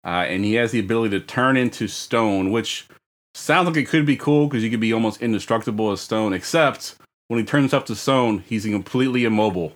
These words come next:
He cannot move. <laughs> So, like, what the hell's the point if you're just gonna turn yourself into stone just to stand still? I don't, I don't get it. Uh, I don't know what his, uh, what, what he used it for, but, uh, yeah, Stone Boy, your superpower was pretty terrible.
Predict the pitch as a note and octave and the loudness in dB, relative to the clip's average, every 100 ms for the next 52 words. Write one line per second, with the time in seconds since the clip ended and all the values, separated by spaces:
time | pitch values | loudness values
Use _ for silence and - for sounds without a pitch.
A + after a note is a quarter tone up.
0 | - G#2+ A#2+ A2+ A#2 A#2 G#2+ F2 - _ | -8 -4 0 2 4 4 2 0 -6 _
1 | - - - - - - D3+ - - - | -14 -4 -4 0 0 2 -2 -2 -8 -12
2 | - - - - A2+ - D3 C#3+ D3+ D3+ | -20 -20 -20 -8 -2 2 4 4 4 6
3 | D3+ C#3+ C#3 D#3 B2 G2 - - - D3 | 4 2 0 2 2 0 -8 -14 -14 -8
4 | G#2+ C3 C3+ C#3+ C3 - D3+ D3 D3+ D3 | 0 2 2 2 0 2 2 4 2 2
5 | C3 - C3+ B2 A#2+ - G#2+ B2 A#2+ A2+ | -2 2 2 4 0 -4 -4 0 0 0
6 | - A2 F#2 G2 G#2 - G#2+ A2 G#2+ A2 | 0 2 2 2 0 -2 -2 -2 0 0
7 | G2+ - - - - - F2 F#2 F2+ F#2+ | 0 -4 -14 -20 -20 -8 -2 0 0 0
8 | G#2+ G#2 G2+ G2+ G2+ F#2+ G2 F2+ F2+ G2 | -2 0 0 0 -2 -2 -2 0 -2 -4
9 | G2 - G2 G2 G2+ F#2 A2 G#2+ G2+ - | -8 -8 -6 -4 -4 -2 -2 -2 -4 -2
10 | G#2+ G2+ F2 E2+ - - F#2 F#2 E2+ F2 | 0 0 -2 -6 -8 -10 -4 -2 -2 -4
11 | D#2 - G#2 G#2 G2+ G2+ G2 G2 F#2 F#2+ | -6 -4 -4 -2 -2 0 0 -2 -4 -6
12 | F#2 G2 F#2+ - F2 F2 E2 - F2 D#2 | -6 -8 -8 -2 0 0 -4 -6 -8 -6
13 | E2+ D#2+ D#2 | -4 -4 -4